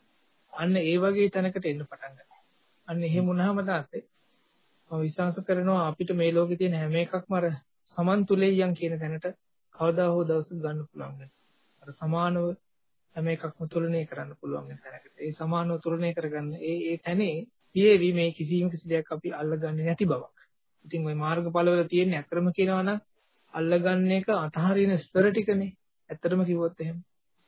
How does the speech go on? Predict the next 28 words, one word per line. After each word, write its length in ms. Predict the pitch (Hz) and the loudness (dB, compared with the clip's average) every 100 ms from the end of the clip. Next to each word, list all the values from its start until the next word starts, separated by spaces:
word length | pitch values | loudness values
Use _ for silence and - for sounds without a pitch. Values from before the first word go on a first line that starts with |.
| _ - | _ -10
අර 60 | 151 | -10
සැකේ 380 | 143 147 175 170 | -6 -6 0 2
අයින් 240 | 156 160 | 2 0
කරගන්න 420 | 160 156 151 151 | -2 -4 -4 -6
පුළුවන් 320 | 151 147 147 147 | -6 -6 -6 -6
වෙනවා 220 | 143 143 | -10 -10
මුලදී. 420 | 143 147 143 175 _ _ _ _ _ _ | -6 -6 -6 -10 _ _ _ _ _ _
ඊළඟට 400 | 156 147 143 143 147 147 147 - | -8 -6 -6 -6 -4 -4 -4 -6
ඔය 180 | 147 151 | -6 -6
අදහස් 440 | 147 143 147 160 - | -6 -4 -2 -2 -2
දෘෂ්ටි, 420 | 147 160 - 147 165 _ | -6 -6 -4 -8 -8 _
අර 140 | - 147 | -14 -10
මමත්වයේ 500 | 143 143 151 - 156 | -10 -8 -10 -6 -4
තුල 140 | 156 151 | -2 -2
තියෙන 240 | 156 151 | -2 -6
මූලික 760 | 147 165 202 208 208 202 185 185 | -2 2 6 6 6 6 4 0
කොර-, 320 | 170 160 160 - | -2 -4 -4 -8
කොටස් 340 | - 160 160 | -10 -6 -6
ටික 160 | - 156 | -6 -6
අයින් 220 | 151 151 | -4 -4
කරගන්න 420 | 147 139 143 147 | -6 -8 -10 -12
පුළුවන් 320 | 151 143 143 143 | -10 -8 -8 -10
වෙනවා. 240 | 131 165 _ _ _ _ _ _ _ - | -14 -14 _ _ _ _ _ _ _ -10
ඊට 180 | 160 156 | -6 -4
පස්සේ 760 | 160 160 156 175 170 165 160 - _ _ _ _ _ _ _ _ _ - | -2 -2 -2 2 4 6 4 -2 _ _ _ _ _ _ _ _ _ -4
සකදාගාමීත්වයේ 1040 | 156 170 180 180 180 175 175 175 175 175 | 0 4 6 6 6 4 0 -4 0 2
තියෙන 220 | 165 165 | 2 0
කෙනාට 320 | 160 170 170 | 0 0 2